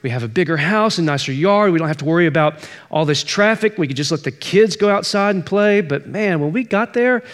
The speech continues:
it's just like the things that we noticed were problem after problem after problem. There's a new house,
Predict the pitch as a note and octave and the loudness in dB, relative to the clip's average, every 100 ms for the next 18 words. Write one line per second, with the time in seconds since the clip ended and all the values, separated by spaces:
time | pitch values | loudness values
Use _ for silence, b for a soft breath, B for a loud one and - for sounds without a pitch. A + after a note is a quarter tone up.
0 | B B B E3 G3+ G3 G3 E3 D#3+ D3 | B B B -6 -2 -2 0 0 -2 -2
1 | C#3+ C#3+ - A#3 A#3+ A3 A3 G3 G3 D3 | -2 -2 0 2 2 0 0 2 2 0
2 | C#3 A#2+ - A#2+ B2 F3 G3 F#3 - - | -4 -8 -6 -4 -2 -2 -4 -6 -14 -20
3 | - - A2+ B2+ F#3 F#3+ - A2 A#2 - | -20 -14 -10 -4 -2 -2 -6 -14 -16 -6
4 | C3 E3 G3+ E3+ C3+ B2+ G3 F#3+ G#3+ G#3 | -4 -2 -2 -2 -2 0 2 2 2 0
5 | - | -4